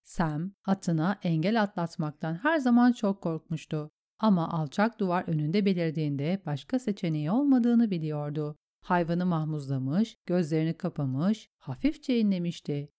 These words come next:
ve at onu duvarın üzerinden geçirmişti bir şekilde. Sam'in sağındaki süvari, çelik, deri ve çığlıklı at etinden ibaret bir düğüm halinde yere çarpmıştı. Ölü yaratıklar süvarinin başına üşüşmüştü.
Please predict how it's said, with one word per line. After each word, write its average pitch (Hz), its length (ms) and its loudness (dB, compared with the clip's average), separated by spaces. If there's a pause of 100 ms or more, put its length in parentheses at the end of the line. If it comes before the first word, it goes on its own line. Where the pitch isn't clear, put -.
ve 226 120 4
at 233 220 2
onu 170 380 0
duvarın 156 300 -2
üzerinden 233 680 2
geçirmişti 175 600 -4
bir 165 120 -2
şekilde. 156 680 -6 (260)
Sam'in 196 360 4
sağındaki 180 560 0
süvari, 147 720 -4 (180)
çelik, 151 580 -4
deri 175 220 2
ve 185 160 0
çığlıklı 151 600 -4
at 277 200 2
etinden 170 540 -2
ibaret 151 560 -4
bir 196 220 0
düğüm 247 280 6
halinde 269 420 6
yere 180 300 0
çarpmıştı. 160 760 -4 (220)
Ölü 175 180 2
yaratıklar 170 760 2
süvarinin 175 600 2
başına 202 320 2
üşüşmüştü. 165 760 -4